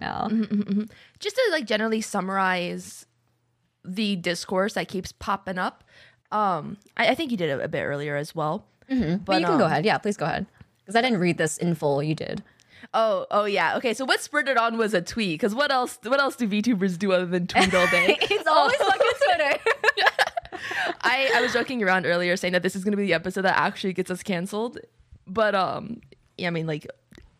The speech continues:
Speaker 2: again, I said it before, you can cancel us once you finish your wait list. But, you know, I'll, I'll refrain. Um, so basically, commissioners, or the people who pay artists for art, are kind of getting a bit annoyed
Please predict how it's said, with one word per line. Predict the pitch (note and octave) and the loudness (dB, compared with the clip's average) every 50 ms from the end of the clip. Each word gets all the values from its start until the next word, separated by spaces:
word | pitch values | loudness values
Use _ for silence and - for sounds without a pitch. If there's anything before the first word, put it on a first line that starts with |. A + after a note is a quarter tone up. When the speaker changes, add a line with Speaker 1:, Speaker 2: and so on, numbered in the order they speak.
| _ _ - | _ _ -4
Speaker 2:
again, | - - F3+ F3+ D#3 D3+ E3 F#3 - | -4 -2 0 0 0 0 0 -2 -2
I | - F3 | -2 -2
said | F#3+ - E3+ E3+ | 0 0 -4 -4
it | F3 | -4
before, | - A#3+ - - F3+ F3+ F3+ F#3+ G#3 G#3 - - | -4 -6 -6 -4 -2 -2 0 0 -2 -2 -4 -8
you | E3+ F#3+ | -10 -10
can | - F#3+ F#3 | -8 -8 -6
cancel | - B3+ F3 F3+ - A3 G#3+ | -4 -2 -4 -2 -2 -2 -2
us | B3 - | -2 0
once | A3+ F#3 F#3+ - | 0 -2 -2 -2
you | F#3+ F#3 | -4 -2
finish | - F3 E3+ F3 - - | -2 -2 -2 -2 -2 -2
your | G#3 G#3 | -2 0
wait | G3 G3 F#3 - | 2 0 0 0
list. | D#3+ D#3 E3 - - - - - - - - - - - - | 0 0 0 -2 -4 -6 -16 -18 -16 -12 -12 -12 -10 -10 -8
But, | E3+ G3+ G3+ F#3 F3+ F3 - | -2 2 2 2 2 2 0
you | A3+ A#3+ | -4 -2
know, | A#3 A3 F#3+ E3+ E3 F3 F#3 A3 F#3+ | 0 2 2 2 2 2 0 0 2
I'll, | - F#3 F3+ F#3 E3+ E3 - - - F#3 | 2 2 2 2 -2 -4 -8 -6 -2 0
I'll | - F3 F#3+ | 2 2 4
refrain. | G3+ B3 - - A3 F3+ E3+ F3 G3 B3+ - - - - - - - - | 2 0 -2 -2 -2 0 0 -2 -2 -4 -8 -10 -20 -20 -20 -12 -4 -2
Um, | A3 A3+ A3 G3+ F#3 E3 D#3+ E3+ G3 G3+ - _ _ _ _ _ _ _ | 0 2 2 2 0 -2 -4 -8 -14 -18 -20 _ _ _ _ _ _ _
so | - F#3+ G#3 | -8 -4 -2
basically, | C#4 D#4 E4 D#4 F4 - - E4+ D#4+ D#4 C#4 A3 | 0 0 0 -2 -6 -6 -4 -2 -2 -2 -2 -4
commissioners, | - D#4 B3+ A3+ A#3+ - - C#4+ B3 G3 F3 F#3+ G#3 B3+ B3 | -6 -4 -2 0 -2 -2 -2 -4 0 0 2 2 0 0 -2
or | A3 A3 | -4 -4
the | G#3 | -4
people | A3+ G#3+ A3 A3+ | -4 -4 -6 -4
who | A3 A3+ G#3 F#3+ F#3 | -2 -2 -2 -2 -2
pay | F3 - A3 E3 E3+ F3+ F3+ G3+ - - | -2 0 0 0 0 0 -2 -4 -4 -2
artists | - E3 E3 E3 F#3 B3+ - - - - - | 0 0 0 0 -2 -2 -4 -10 -18 -18 -18
for | - - F#3+ F3+ F3 E3 - | -8 -4 0 0 0 0 0
art, | - E3+ E3+ G3 D4+ - - _ _ _ _ _ _ _ - | 0 0 2 0 0 -2 -4 _ _ _ _ _ _ _ -2
are | - A3 A#3 | 0 0 0
kind | A#3 - C#4+ D#4 F#4 | 0 0 -2 0 0
of | F#4+ C4+ | -2 -4
getting | E4 E4 D#4+ D#4 | -4 -4 -2 -2
a | D4+ C#4 | -2 -2
bit | G#3+ B3 A#3+ | 0 0 0
annoyed | - A3 A3 G3 F3+ F3 F#3 G3 A3+ B3+ A#3 | 0 0 0 0 0 0 0 0 0 -2 -4